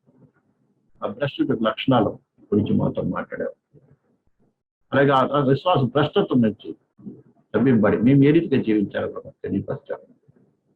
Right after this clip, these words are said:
అట్లా దానికి కృప దయచేయ ప్రభు. సత్య విజయాలమైన శిష్యులుగా ఉండి మమ్మల్ని తగ్గించుకొని మీ సేవించే వారంగా కృప దయచేయమని అలాగే కృప ఈ రాజకీయాల గురించి ప్రతి బిడ్డలకు కూడా సహాయం చేస్తుంది.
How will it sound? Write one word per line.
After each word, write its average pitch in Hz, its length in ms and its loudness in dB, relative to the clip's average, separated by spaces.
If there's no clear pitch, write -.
అట్లా 92 300 -8
దానికి 110 240 0
కృప - 260 -4
దయచేయ 131 400 0
ప్రభు. - 240 -14
సత్య 123 180 0
విజయాలమైన 139 480 6
శిష్యులుగా 135 440 0
ఉండి - 260 -4
మమ్మల్ని 120 240 0
తగ్గించుకొని 147 640 0
మీ 101 160 -4
సేవించే 98 440 -2
వారంగా - 360 -8
కృప - 360 -2
దయచేయమని 101 540 -4
అలాగే 113 180 2
కృప 139 240 -2
ఈ 147 80 6
రాజకీయాల 147 400 0
గురించి - 340 0
ప్రతి 147 280 0
బిడ్డలకు 202 300 4
కూడా - 280 -6
సహాయం - 340 -2
చేస్తుంది. - 480 -12